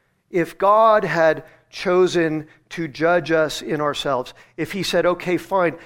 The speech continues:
you don't want to be judged in Adam, you want to stand on your own and see if you can do any better, and then let me judge you just in yourself." If he had done that with,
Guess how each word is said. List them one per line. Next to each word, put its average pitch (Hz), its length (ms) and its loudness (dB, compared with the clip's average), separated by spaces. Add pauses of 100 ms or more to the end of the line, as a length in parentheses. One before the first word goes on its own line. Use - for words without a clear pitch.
(140)
you 180 180 -4
don't 208 180 2
want 190 160 0
to 180 40 0
be 170 140 -4
judged 180 460 0
in 165 100 -2
Adam, 170 360 0 (220)
you 170 200 -6
want 196 180 2
to 185 40 -2
stand 185 380 -2
on 165 160 0
your 165 200 0
own 160 200 0
and 151 120 -4
see 190 180 -8
if 185 140 -2
you 185 100 -8
can 165 160 -8
do 165 160 -2
any 165 140 -2
better, 160 300 0
and 156 160 -2
then 151 120 -2
let 165 180 -2
me 175 140 -4
judge 160 320 -2
you 156 100 -8
just 185 340 -6
in 180 120 -4
yourself." 156 400 -4
If 143 100 -10
he 220 180 -8
had 165 240 -6
done 196 320 2
that - 420 -6 (800)
with, 170 340 -2